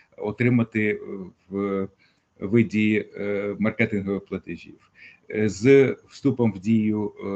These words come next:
е, рішення Р Н Б О, е, будуть прийняті, е, законодавчі і, е, урядові, е, документи, які змінять дещо структуру ціни. І, по-перше, це не буде маркетингових платежів,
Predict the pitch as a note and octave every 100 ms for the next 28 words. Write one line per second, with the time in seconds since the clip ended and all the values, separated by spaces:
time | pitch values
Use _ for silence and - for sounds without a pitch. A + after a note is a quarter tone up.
0 | G2+ G2 F#2+ F#2+ G2 A#2 A2+ - G#2 G#2
1 | G2+ F#2+ G#2 A#2 D3+ D#3+ - - - G2
2 | F2+ - G2 A#2+ A2+ - A#2 A2+ G#2 G2+
3 | - G2+ G2+ - - _ - F#2 F#2+ G#2+
4 | A2 G#2+ G2+ G#2+ G#2+ - G#2 G2 - G#2
5 | G2+ G2 G2+ - G2+ G2 G2 G2 G2 F#2+
6 | - - - - - _ _ _ _ _
7 | _ _ - A2+ A#2+ G2 A#2 G2 F#2+ F2+
8 | F#2 _ - F2+ F#2 G2 A2 A#2 G2 F#2+
9 | F#2+ D#3+ E3 - - - A2+ A2+ - C#3
10 | D3 D3 - - G#2+ - B2+ C#3 D3+ A#2
11 | A#2+ A#2+ - A#2+ A2+ - - A2 - A2+
12 | G#2 - F#2 E2 - _ - - - A2
13 | A#2+ A#2+ B2+ B2 G#2+ - A#2 A2 - B2+
14 | A2+ A2 G#2+ F#2+ G2 - G#2 F#2+ F#2 F#2+
15 | F#2 G2 - F#2 C3 E3